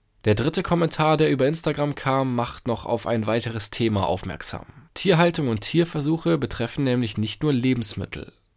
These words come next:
Auch Kosmetik bedingt oft Tierversuche, die schlechte Tierhaltungsformen voraussetzen. Auch hier lohnt es sich also einmal selbst zu recherchieren und die eigenen Produkte zu hinterfragen. Apropos Fragen.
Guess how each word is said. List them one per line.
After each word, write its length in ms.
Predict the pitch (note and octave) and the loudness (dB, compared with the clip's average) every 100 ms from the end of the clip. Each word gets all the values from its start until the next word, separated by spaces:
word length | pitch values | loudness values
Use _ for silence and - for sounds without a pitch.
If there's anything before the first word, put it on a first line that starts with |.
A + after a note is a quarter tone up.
| _ - | _ -2
Auch 200 | C#3+ - | 2 4
Kosmetik 640 | - D#3 C#3+ D#3 D#3 - | 4 4 4 2 0 -4
bedingt 320 | - G2+ G#2+ | -2 0 -2
oft 240 | - D3 - | -2 -6 -4
Tierversuche, 800 | - D#3 - G2 A2 A2 G#2+ G2+ | 4 4 4 -2 -4 -6 -10 -6
die 220 | A#2 A2+ | -4 -2
schlechte 380 | - A#2+ - G#2+ | 0 -2 -4 -6
Tierhaltungsformen 920 | - D3 D3+ D3 C#3+ - A2 G#2+ A2 | -2 -2 -2 -4 -6 -2 0 0 -2
voraussetzen. 960 | - - G#2 - - - - - A2+ - _ _ _ _ | -4 -2 -2 -2 -2 -2 -4 -4 -6 -16 _ _ _ _
Auch 200 | - F#3 | -4 -2
hier 180 | - D3 | 4 4
lohnt 180 | A2 G#2 | 4 2
es 140 | G2+ | -2
sich 160 | G#2 G2 | -4 0
also 220 | A2 A2+ | 0 2
einmal 260 | A2 A#2+ G#2+ | 0 0 2
selbst 280 | A#2+ - - | 2 2 0
zu 100 | C3 | 0
recherchieren 720 | A#2+ G#2 - - C3+ F#3 F#3 | 0 0 0 0 0 0 -2
und 300 | D#3+ C#3 - | -2 -2 -2
die 80 | |
eigenen 320 | B2+ B2 D3 C#3+ | -2 0 0 -2
Produkte 460 | - A2 G2+ - | -2 -4 -6 -6
zu 160 | - A2 | -4 -2
hinterfragen. 840 | A#2+ E3 D#3+ - G#2 - - - - _ _ _ _ | -2 -4 -6 -6 -6 -8 -10 -18 -20 _ _ _ _
Apropos 540 | D#3 - E3 - D3 | -2 0 2 2 2
Fragen. 580 | - - - - - - | -2 -6 -6 -6 -10 -16